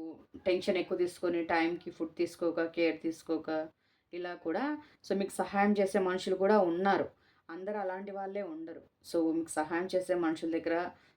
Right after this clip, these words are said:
సహాయం తీసుకోండి. ఎవరితో మీరు కంపేర్ చేసుకోవద్దు. ఎవరి లైఫ్ వాళ్ళది. So, దేవుడు ఎవరికైతే, ఆ, ఇది ఇస్తాడో వాళ్ళకి ఖచ్చితంగా అది,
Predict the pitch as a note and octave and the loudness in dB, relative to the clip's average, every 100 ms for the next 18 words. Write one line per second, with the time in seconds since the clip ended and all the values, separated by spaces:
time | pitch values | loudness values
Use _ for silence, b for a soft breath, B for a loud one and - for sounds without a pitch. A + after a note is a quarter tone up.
0 | _ - - F#3 F3 E3 E3 F#3 - - | _ -12 -8 -6 -4 -4 -2 -2 -2 -2
1 | F3+ F#3 F3+ D#3 E3 F#3 F3 - D#3+ D#3+ | 0 2 2 0 -2 0 -2 0 -2 -2
2 | F#3 F3+ E3+ E3 E3 F3+ E3+ D#3 E3 G3 | -4 -2 2 0 0 0 2 2 0 -6
3 | A3 b b b F3+ F#3 F3+ F3+ F#3+ F#3+ | -6 b b b -10 -8 -8 -6 -8 -4
4 | E3+ D#3+ D#3 F3+ G3 - E3+ E3+ F3 F3+ | 0 2 2 0 -2 0 0 2 4 6
5 | F#3+ F3 E3 E3+ F3 F3 G3+ G3+ - B | 6 4 2 2 0 2 2 2 -2 B
6 | B B - D#3+ E3 E3+ E3 D#3+ F3 F#3+ | B B -18 -14 -12 -10 -10 -10 -10 -10
7 | F#3 - E3+ F#3+ C4 B3+ E3+ - F3 F3 | -14 -6 -2 0 0 -2 -4 -2 2 4
8 | F3 - E3+ - - F3 F3+ A3+ B3+ - | 4 2 -2 -2 -2 0 2 2 0 0
9 | F3 | 2